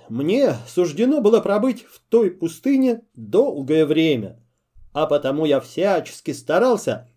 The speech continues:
оградить себя от недостатков.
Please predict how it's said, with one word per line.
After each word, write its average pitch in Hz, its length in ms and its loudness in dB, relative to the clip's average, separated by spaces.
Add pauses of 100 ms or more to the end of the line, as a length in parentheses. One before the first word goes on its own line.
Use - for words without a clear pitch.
оградить 208 560 -2
себя 214 420 -2 (160)
от - 380 -6
недостатков. 165 880 -6